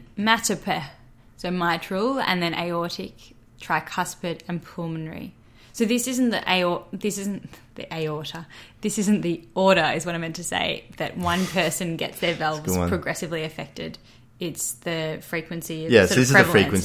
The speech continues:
Speaker 1: is that right?
Speaker 2: Yeah, but think, I mean, mitral's the most common.
Speaker 1: Yeah.
Speaker 2: Um, but then aortic and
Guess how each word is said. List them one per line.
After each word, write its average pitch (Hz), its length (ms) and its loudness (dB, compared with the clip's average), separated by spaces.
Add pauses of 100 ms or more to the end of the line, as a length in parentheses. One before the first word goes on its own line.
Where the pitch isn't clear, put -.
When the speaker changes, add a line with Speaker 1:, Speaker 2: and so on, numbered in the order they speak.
Speaker 1:
is 78 60 4
that - 60 0
right? 180 240 -2 (220)
Speaker 2:
Yeah, 101 220 8
but - 320 0
think, 117 360 2
I 98 60 2
mean, 95 220 2
mitral's 101 480 2
the 98 60 2
most 87 260 2
common. 101 420 -2 (160)
Speaker 1:
Yeah. - 180 -4 (300)
Speaker 2:
Um, 78 540 -2 (720)
but - 360 -4
then 85 380 0
aortic 80 460 -2
and 80 260 -10